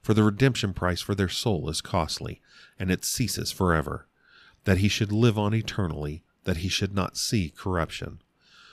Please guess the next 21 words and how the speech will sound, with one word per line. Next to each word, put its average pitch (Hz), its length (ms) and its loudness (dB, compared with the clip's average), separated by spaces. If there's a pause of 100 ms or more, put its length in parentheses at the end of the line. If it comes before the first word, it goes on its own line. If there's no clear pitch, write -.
(120)
For 107 220 6
he 107 100 4
sees 87 500 0
that 90 140 2
even 92 320 2
wise 98 360 2
men 82 260 -2
die. 73 400 -2 (360)
The 95 80 -2
fool 107 340 6
and 107 100 2
the 107 80 0
senseless 90 540 -2
alike 101 540 0
perish, 76 480 2 (280)
and 98 180 2
leave 104 200 4
their 104 160 4
wealth 101 440 2
to 101 100 0
others. 82 520 -2